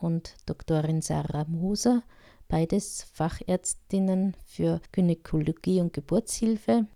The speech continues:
und beide im Vorstand des Frauengesundheitszentrums Salzburg, referieren über das Thema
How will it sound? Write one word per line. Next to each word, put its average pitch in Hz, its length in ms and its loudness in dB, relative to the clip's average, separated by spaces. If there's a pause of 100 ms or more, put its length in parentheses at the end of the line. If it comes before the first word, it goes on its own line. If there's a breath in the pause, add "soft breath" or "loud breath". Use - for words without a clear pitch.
(140)
und 175 180 -2
beide 147 300 2
im 170 140 0
Vorstand 165 560 -4
des 170 100 -8
Frauengesundheitszentrums - 1300 -4
Salzburg, - 640 -4 (120)
referieren 196 540 2
über - 160 -4
das - 240 -4
Thema 220 480 4